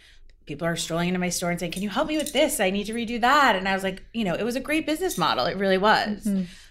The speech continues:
Speaker 2: Yeah, two thousand seven, you're, like, right in there
Speaker 1: Oh, right
Speaker 2: opening
Speaker 1: in
Speaker 2: before.
Speaker 1: there. I mean, I, like, five months later, Lehman crashed. You know,
Speaker 2: Yeah.
Speaker 1: it was six months. Yeah. It
Speaker 2: <laughs>
Speaker 1: was, yeah.
Speaker 2: So tell me this.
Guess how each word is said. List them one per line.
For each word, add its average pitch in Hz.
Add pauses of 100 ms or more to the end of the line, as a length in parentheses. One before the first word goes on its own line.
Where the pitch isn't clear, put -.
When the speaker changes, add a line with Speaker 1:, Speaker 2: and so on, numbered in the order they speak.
(440)
Speaker 2:
Yeah, 247
two -
thousand 320
seven, 190 (280)
you're, 254
like, 208 (140)
right 247
in 247
there 233
Speaker 1:
Oh, 302
right 262
Speaker 2:
opening 254
Speaker 1:
in 220
Speaker 2:
before. 214
Speaker 1:
there. 240
I 214
mean, 208
I, 196
like, 190
five 208
months 190
later, 170
Lehman 147
crashed. -
You 180
know, -
Speaker 2:
Yeah. 120
Speaker 1:
it 123
was 160
six -
months. -
Yeah. -
It -
Speaker 2:
<laughs> -
Speaker 1:
was, 294
yeah. - (220)
Speaker 2:
So 311 (380)
tell 370
me 311
this. 180